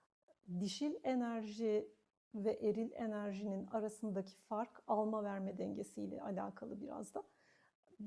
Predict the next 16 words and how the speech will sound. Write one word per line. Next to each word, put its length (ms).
Dolayısıyla 840
dişil 300
enerji 580
alma 400
enerjisindedir. 1080
Eril 260
enerji 460
de 180
verme 340
enerjisindedir. 1080
Bu 220
denge 380
bozulduğunda, 840
hesabı 480
kadın 320
ödediğinde 760